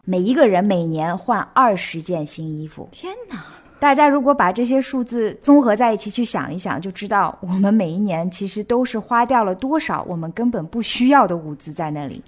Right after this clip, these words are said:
Speaker 2: 是的，还有呢，就是我接下来要说的，像H and M啊，或者 Zara 这一类的品牌，他们每年还会自己来主动的清库存。那他们用的是什么方法呢？
Speaker 1: 嗯。
Speaker 2: 就是简单粗暴的烧毁。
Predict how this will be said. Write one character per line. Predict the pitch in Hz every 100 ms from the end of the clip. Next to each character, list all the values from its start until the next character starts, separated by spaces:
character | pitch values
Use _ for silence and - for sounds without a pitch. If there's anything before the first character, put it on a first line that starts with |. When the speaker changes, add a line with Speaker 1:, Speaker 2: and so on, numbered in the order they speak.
| -
Speaker 2:
是 | - 285
的， | 202 151 135 -
还 | - 170
有 | 240 175
呢， | 156 151 - -
就 | -
是 | 190
我 | 151
接 | 143 208
下 | 214 180
来 | 143
要 | 165 151
说 | - 170
的， | 160
像 | 139 175 160 147
H | 208 202 185
and | 175
M | 165 190 165
啊， | 156
或 | 165
者 | 160
Zara | 147 175 226 160
这 | 185
一 | 170
类 | 165
的 | 143
品 | - 117
牌， | - 123 135 - - -
他 | - 277
们 | 277
每 | 220 180 139
年 | 151 156 214
还 | - 202
会 | 254
自 | 240 320
己 | 254 110 107
来 | 117 139
主 | - 139
动 | 135 294
的 | 185
清 | - 208 202
库 | 190 147
存。 | - 117 - _ _
那 | 254
他 | 254 277
们 | 277
用 | 277
的 | 214
是 | 208
什 | 185
么 | 156
方 | 185 190 196
法 | - -
呢？ | 120
Speaker 1:
嗯。 | 269
Speaker 2:
就 | 226
是 | 208 180
简 | 196 131 123
单 | 170 196
粗 | - 196
暴 | 208 156
的 | 127 131
烧 | - 196 196
毁。 | -